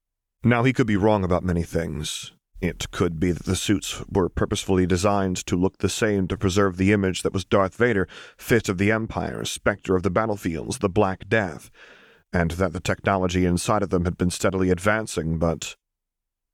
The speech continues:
but from all that he had seen of the Empire, he thought that applying Occam's razor to this issue brought about the far more likely answer. It was also the answer that was making his blood simmer in a low boil,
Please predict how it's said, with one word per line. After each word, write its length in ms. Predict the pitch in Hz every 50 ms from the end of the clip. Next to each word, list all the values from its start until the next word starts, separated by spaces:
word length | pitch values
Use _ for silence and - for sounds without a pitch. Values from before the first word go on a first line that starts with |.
| _ _ _ _ _ _ _ _ _ -
but 120 | 95 92
from 160 | 104 104 117
all 80 | 127 127
that 100 | 117 113
he 80 | 107 101
had 100 | 95 -
seen 220 | - - 143 127
of 100 | 104 90
the 140 | 95 101 117
Empire, 480 | 123 113 - - 76 65 53 50 50 92
he 140 | 95 82 80
thought 380 | - - - 98 98 - -
that 80 | 98 87
applying 440 | 85 - - - 101 98 92 92 95
Occam's 440 | 98 95 90 - 90 87 82 -
razor 300 | 104 110 113 113 104 98
to 100 | 85 -
this 200 | 85 85 85 -
issue 520 | 87 82 80 - - - - - - 131 - _ _ _
brought 160 | - 92 87
about 240 | 87 82 87 85 -
the 60 | -
far 280 | - - 101 95 87 85
more 180 | 87 90 85
likely 400 | 85 90 90 90 - - 87 87
answer. 380 | 95 107 110 104 - 95 85 80 - - - - _ _ _ _ _ _ _ -
It 100 | 90 90
was 100 | 95 92
also 240 | 107 104 104 - 95
the 160 | 85 92 90
answer 240 | 85 85 87 - 95
that 100 | 90 87
was 140 | 87 - -
making 240 | 98 90 90 92
his 140 | 90 90 90
blood 400 | 85 82 101 101 104 98 - 98
simmer 420 | - - - 113 101 95 92 90 90
in 80 | 92
a 80 | 92 92
low 240 | 95 95 92 90 90
boil, 600 | 92 104 104 104 104 95 82 78 78 - -